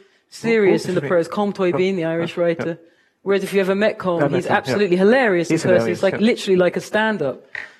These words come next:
Speaker 1: So the gap between Colm and his writing seems to me one of the most extreme that I've ever seen. Like, you wouldn't know that the man you meet is the man who wrote the books. But it seems absent of self-disgust. There's a kind of,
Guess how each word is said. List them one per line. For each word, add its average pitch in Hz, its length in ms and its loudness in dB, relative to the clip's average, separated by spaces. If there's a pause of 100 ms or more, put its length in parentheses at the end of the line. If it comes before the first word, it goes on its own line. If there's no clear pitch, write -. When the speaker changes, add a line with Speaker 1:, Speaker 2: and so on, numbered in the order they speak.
Speaker 1:
So - 140 -4
the 196 80 0
gap 233 300 0
between 202 340 -4
Colm 214 400 -2
and 180 80 -2
his 175 160 -4
writing 214 340 -2
seems 185 240 -6
to - 80 -8
me 233 460 -4 (160)
one 208 200 -6
of 202 80 0
the 185 40 -4
most 214 300 -4
extreme 214 480 -4
that 175 100 -2
I've 175 100 0
ever 180 140 -2
seen. 180 300 -4
Like, 151 180 -4
you 180 120 -6
wouldn't 180 220 -2
know 180 240 0
that 160 160 -4
the 165 60 -8
man 170 380 -4
you 165 100 -6
meet 165 240 -4
is 147 100 -10
the 156 60 -10
man 160 220 -6
who 156 80 -8
wrote 156 160 -4
the 156 60 -10
books. 151 340 -10 (540)
But 226 120 0
it 233 80 -6
seems 262 220 -4
absent 247 420 -2
of 151 140 -6
self-disgust. 143 600 -6
There's 165 100 -8
a 170 60 -8
kind 180 280 -4
of, 165 180 -8